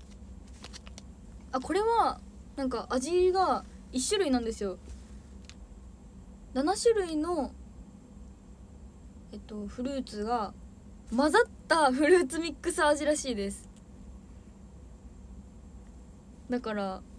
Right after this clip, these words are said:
お、みっちゃん、ありがとうございます。七個の種類が入ってるんじゃなくて、七個の味？フルーツが、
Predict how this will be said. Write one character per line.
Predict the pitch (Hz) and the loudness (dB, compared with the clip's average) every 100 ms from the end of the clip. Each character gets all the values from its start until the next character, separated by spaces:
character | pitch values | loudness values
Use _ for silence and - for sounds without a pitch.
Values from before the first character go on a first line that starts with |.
| - - | -12 0
お、 | 392 - | 2 2
み | 359 | -2
っ | 587 | 0
ち | 719 640 | 2 2
ゃ | 269 | -2
ん、 | - | -8
あ | - | -4
り | 453 508 | -2 0
が | 539 523 | -2 -2
と | 508 | -2
う | 494 | -2
ご | 480 | -4
ざ | 466 466 | -4 -8
い | 480 | -8
ま | 466 480 508 | -10 -12 -14
す。 | - - - - - - - - - - - - - - - - - - - - - | -14 -16 -16 -16 -14 -14 -14 -18 -18 -18 -18 -18 -18 -18 -18 -18 -18 -18 -18 -14 -4
七 | 349 508 427 | 0 2 2
個 | 359 | 0
の | 370 | 0
種 | 359 370 | 0 0
類 | 302 | 0
が | 247 | 0
入 | 254 | 0
っ | 262 | -2
て | 226 | -2
る | 214 | -2
ん | |
じ | |
ゃ | 208 | -2
な | 214 | -2
く | 208 | -4
て、 | 202 247 247 202 - - - - - | 0 4 4 2 -6 -16 -18 -10 -2
七 | 339 415 | 0 0
個 | 320 | 0
の | 294 349 269 - - - - - - - - - - - - - - - - | -2 0 -2 -4 -14 -18 -18 -18 -16 -16 -16 -16 -16 -16 -18 -18 -18 -16 -6
味？ | 247 240 381 - - - - - - - - - | -4 -2 -2 -4 -10 -16 -16 -16 -16 -16 -16 -16
フ | - 302 | -8 -2
ル | 403 | 2
ー | 392 | 2
ツ | - 247 | -2 2
が、 | 302 269 196 | 4 6 4